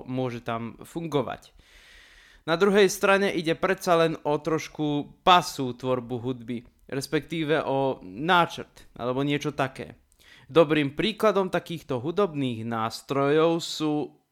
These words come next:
No,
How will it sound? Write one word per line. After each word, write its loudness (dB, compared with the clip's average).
No, 0